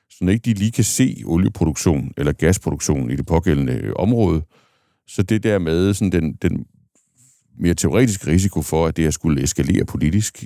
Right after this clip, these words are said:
øh, som jeg tror op-, optager rigtig mange diplomater lige i, i øjeblikket, øh, jamen det, det er på en eller anden måde ikke en del af kalkylen,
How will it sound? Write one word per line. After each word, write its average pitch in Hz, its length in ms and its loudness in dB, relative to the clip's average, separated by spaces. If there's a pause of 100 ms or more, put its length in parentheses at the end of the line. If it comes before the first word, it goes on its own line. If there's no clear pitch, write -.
øh, 64 500 -2 (560)
som - 160 -6
jeg - 100 -2
tror 78 200 0
op-, 82 180 0 (180)
optager - 440 0
rigtig 80 180 2
mange 90 180 0
diplomater 87 580 0
lige 78 320 -2
i, 73 360 -4
i 76 160 -4
øjeblikket, 82 500 2 (680)
øh, 69 580 0
jamen 76 120 0
det, 101 180 2 (140)
det 107 40 2
er 98 40 2
på 104 100 -2
en 104 40 4
eller 98 120 0
anden 90 80 0
måde 85 140 2
ikke 95 100 0
en 95 120 -2
del 101 140 4
af 82 80 -2
kalkylen, 90 680 2